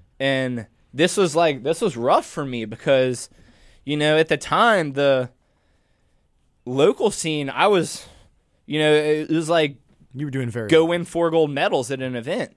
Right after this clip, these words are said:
Speaker 1: Like, okay, well, I don't understand why this isn't translating. Why am I able to win so well here, do so well here, but then it's like,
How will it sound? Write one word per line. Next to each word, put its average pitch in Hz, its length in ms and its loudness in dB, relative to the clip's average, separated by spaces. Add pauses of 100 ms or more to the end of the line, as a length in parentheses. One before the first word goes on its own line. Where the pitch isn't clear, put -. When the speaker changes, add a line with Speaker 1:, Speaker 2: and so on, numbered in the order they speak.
Speaker 1:
Like, 127 400 -6 (500)
okay, 143 460 0
well, 139 220 0
I 143 140 2
don't 175 120 2
understand 170 520 -4
why 143 120 0
this 143 140 -6
isn't 139 220 -8
translating. 113 720 -8 (240)
Why 170 220 2
am 202 120 0
I 185 80 4
able 156 380 0 (240)
to - 140 0
win 170 300 0
so 180 280 2
well 196 260 4
here, 131 440 -8 (920)
do 170 160 -2
so 170 240 2
well 160 240 4
here, 123 400 -6 (480)
but 143 200 -2
then 165 260 2
it's 147 200 -8
like, 151 380 0